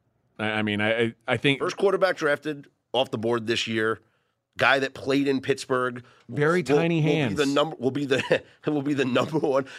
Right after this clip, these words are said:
Speaker 2: Grab my strong hand.
Speaker 1: <laughs>
Speaker 2: Will be the number one selling jersey.
Speaker 1: Take the little one.
Speaker 2: <laughs> It'll be the number one selling jersey in Pittsburgh, I guarantee,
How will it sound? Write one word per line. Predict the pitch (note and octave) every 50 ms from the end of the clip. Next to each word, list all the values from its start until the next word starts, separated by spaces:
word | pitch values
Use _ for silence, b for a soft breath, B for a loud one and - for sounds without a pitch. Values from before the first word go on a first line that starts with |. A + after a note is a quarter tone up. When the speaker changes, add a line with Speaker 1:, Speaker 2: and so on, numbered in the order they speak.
| B
Speaker 2:
Grab | - F3 F#3 A3 G#3+
my | F3
strong | E3+ - - G3 G3 G3 D#3
hand. | A#2 C3 - D3+ D3+ B2 - -
Speaker 1:
<laughs> | G#3 - -
Speaker 2:
Will | C3 C3+
be | C3+ D#3+ E3
the | C#3+ D3+
number | C#3 C#3 D3 C#3 F#3 F3 - E3+
one | C#3+ C#3 C#3+ C#3 C#3+ D#3 D#3+ D3
selling | - - - D3 C3+ C#3 C#3+ C#3 B2+
jersey. | - C3+ C3 C3+ -
Speaker 1:
Take | - E4+ F4 F4 - -
the | - F#4
little | F4 E4+ E4+ F4+ G4+ F#4+ F#4+ F#4 F4+ F4+ D4+
one. | D#4 C#4+ C4+ C#4 C#4 C4+ B3+ B3+
Speaker 2:
<laughs> |
It'll | A3 F3 D#3
be | - - F3+
the | E3 D#3+
number | C#3 C#3+ D#3 F3 F#3+
one | F#3 F#3+ F#3+ E3
selling | - - D#3+ E3 E3+ D3+
jersey | B2+ - C#3 D3 C#3 C#3 C#3
in | A#2+ G#2+
Pittsburgh, | - C3+ A#2+ - - G2 G2 G#2+ A2 G#2
I | F#2+ F2+
guarantee, | E2+ A#2 A#2 A#2+ B2 A#2 - - G2 G2 F#2 F#2+